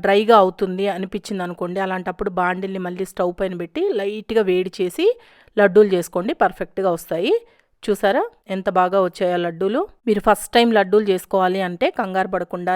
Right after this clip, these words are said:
నేను చెప్పిన కొలతలతో, నేను చెప్పిన టిప్స్ను ఉపయోగించి తక్కువ క్వాంటిటీలో ఒకసారి లడ్డూలు చేసి చూడండి, పర్ఫెక్ట్గా వస్తాయి. ఇప్పుడు రెండవ రెసిపీ వచ్చేసి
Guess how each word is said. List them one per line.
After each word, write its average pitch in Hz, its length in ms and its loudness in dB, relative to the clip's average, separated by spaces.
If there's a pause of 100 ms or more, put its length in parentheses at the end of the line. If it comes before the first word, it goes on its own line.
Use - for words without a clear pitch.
నేను 208 180 -4
చెప్పిన 202 340 -2
కొలతలతో, 180 500 -2
నేను 196 200 -8
చెప్పిన 196 240 -6 (100)
టిప్స్ను 190 380 -8
ఉపయోగించి 185 500 -6 (320)
తక్కువ 262 400 0
క్వాంటిటీలో 185 500 0 (280)
ఒకసారి 190 380 2
లడ్డూలు 180 360 -4
చేసి 180 260 -4
చూడండి, 170 340 -2 (140)
పర్ఫెక్ట్గా 196 540 0
వస్తాయి. 185 380 -2 (1040)
ఇప్పుడు 202 200 -2 (100)
రెండవ 185 340 4
రెసిపీ 170 340 -4
వచ్చేసి 165 320 -8